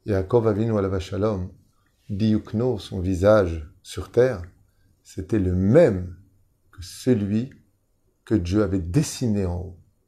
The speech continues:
avec le potentiel et les couleurs. Je m'explique. Quand on veut dessiner un beau visage, par exemple sur une toile, qu'est-ce que je vais prendre ?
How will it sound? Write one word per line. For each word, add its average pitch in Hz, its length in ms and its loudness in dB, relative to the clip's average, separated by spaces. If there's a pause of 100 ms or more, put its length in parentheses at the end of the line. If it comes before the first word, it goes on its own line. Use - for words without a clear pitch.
(640)
avec 107 260 0
le 104 80 -4
potentiel 110 800 -4 (540)
et 110 80 -2
les 95 100 -2
couleurs. 92 400 -6
Je 107 100 -8
m'explique. - 600 -12 (1200)
Quand 110 200 -4
on 110 100 2
veut 143 160 4
dessiner 110 360 0
un 101 100 0
beau 92 180 2
visage, 95 400 -6
par 101 140 -4
exemple 107 300 -2
sur 95 280 -6
une 95 220 -4 (400)
toile, - 480 0 (1160)
qu'est-ce 104 160 -4
que 110 100 -2
je 92 140 0
vais 90 60 -4
prendre ? 151 420 -6